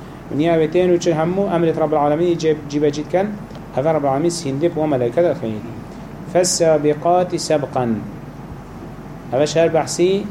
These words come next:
ملائكته. رب العالمين مشت او ملائكته سبق يعني زي، زي چونه. يعني زي چن امر رب العالمين چه كان؟ جيب جيد كان.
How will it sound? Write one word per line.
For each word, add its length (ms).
ملائكته. 720
رب 120
العالمين 200
مشت 140
او 180
ملائكته 720
سبق 480
يعني 260
زي، 340
زي 200
چونه. 440
يعني 260
زي 220
چن 220
امر 240
رب 200
العالمين 340
چه 200
كان؟ 200
جيب 180
جيد 320
كان. 140